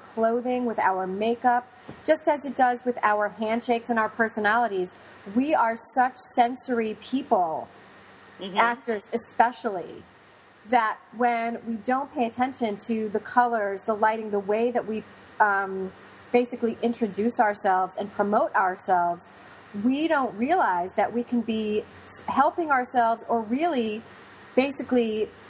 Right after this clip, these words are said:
Speaker 1: being our own worst enemy by accident.
Speaker 2: Ah.
Speaker 1: And I really was like,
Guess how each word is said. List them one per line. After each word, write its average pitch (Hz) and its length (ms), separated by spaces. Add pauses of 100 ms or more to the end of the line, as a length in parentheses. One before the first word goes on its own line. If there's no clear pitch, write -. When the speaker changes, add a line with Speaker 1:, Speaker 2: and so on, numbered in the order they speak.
(140)
Speaker 1:
being 247 220
our 226 260
own 262 260
worst 240 300
enemy 208 600 (280)
by 226 160
accident. 196 560 (1200)
Speaker 2:
Ah. 233 160
Speaker 1:
And 208 500 (680)
I 247 120
really 277 460
was 240 200
like, 220 280